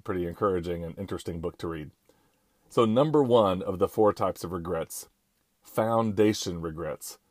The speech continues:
These regrets cut deep because there are things that we have done or not done. We look back to earlier points in our lives and we just wish we would have done things a little differently,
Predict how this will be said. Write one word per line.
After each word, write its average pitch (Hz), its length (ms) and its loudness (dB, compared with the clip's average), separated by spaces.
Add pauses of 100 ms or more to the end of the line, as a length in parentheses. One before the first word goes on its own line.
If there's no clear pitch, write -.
(420)
These 123 240 2
regrets 110 440 2 (160)
cut 113 320 -2
deep 110 260 -2
because 95 380 -2
there 101 160 4
are 87 60 -2
things 131 480 -2
that 95 200 -2 (160)
we 110 200 2
have 98 340 0 (200)
done 120 500 0 (140)
or 95 200 -2
not 98 340 -2
done. 78 320 -10 (420)
We 95 140 -4
look 107 260 2
back 110 360 -4
to 87 260 -2 (220)
earlier 113 400 4
points 107 340 0
in 101 60 -2
our 95 160 0
lives 98 440 0 (220)
and 95 180 -4
we 104 80 0
just 95 240 -2
wish 107 380 -2
we 95 120 -4
would 90 140 -2
have 90 120 -6
done 101 240 -2
things 92 480 -6 (100)
a 92 80 -6
little 95 220 -2
differently, 82 480 -8